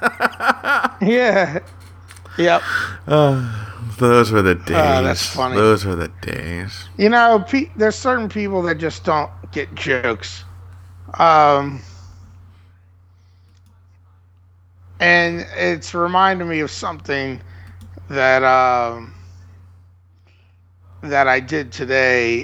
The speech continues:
Speaker 2: in the social media world, which, which I just friggin' killed myself over. It, it made me laugh so much just on my own.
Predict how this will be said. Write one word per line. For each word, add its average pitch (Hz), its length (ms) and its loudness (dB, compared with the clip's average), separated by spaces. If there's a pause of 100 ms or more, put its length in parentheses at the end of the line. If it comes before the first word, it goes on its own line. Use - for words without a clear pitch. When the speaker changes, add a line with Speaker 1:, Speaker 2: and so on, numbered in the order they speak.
Speaker 2:
in 127 180 -8
the 120 140 -4
social 120 580 0
media 110 440 0
world, 104 580 -4 (640)
which, 262 540 -2
which 151 220 0
I 131 100 2
just 127 340 -2
friggin' 127 640 -2
killed 127 280 0
myself 113 520 -4
over. 113 360 -4 (220)
It, 131 240 0
it 135 160 2
made 123 140 -2
me 113 140 0
laugh 113 260 4
so 120 200 0
much 110 360 -4
just - 220 -4
on 110 120 2
my 107 200 -4
own. 107 240 -4